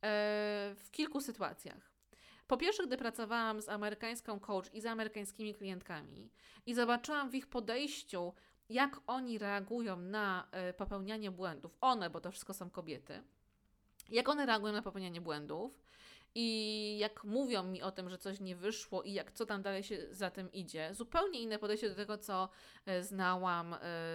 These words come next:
z gdzieś tam nastawienia w innych moich klientkach czy nawet w coachach z Polski. Zupełnie inne podejście, takie od razu nastawione na, e,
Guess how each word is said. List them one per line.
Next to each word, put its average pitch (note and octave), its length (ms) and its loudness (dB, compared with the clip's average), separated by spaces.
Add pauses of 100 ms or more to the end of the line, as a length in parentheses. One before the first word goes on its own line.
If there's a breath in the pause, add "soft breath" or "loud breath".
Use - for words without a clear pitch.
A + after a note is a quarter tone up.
(140)
z D#3+ 240 -10
gdzieś G3+ 460 0
tam G3+ 200 0
nastawienia F#3 680 -4
w - 180 -20
innych A3 340 -2
moich G#3 180 0
klientkach G3+ 480 -4
czy F#3 100 -10
nawet F3+ 200 -4
w - 60 -20
coachach F#3+ 380 -2
z - 60 -12
Polski. F#3 480 -6
Zupełnie G3 340 -2
inne D#3 180 -8
podejście, D3 420 -8
takie E3+ 320 -8 (340 loud breath)
od G#3 140 0
razu C4 280 6
nastawione G#3 500 -2
na, F3+ 320 0 (420 loud breath)
e, F3+ 640 0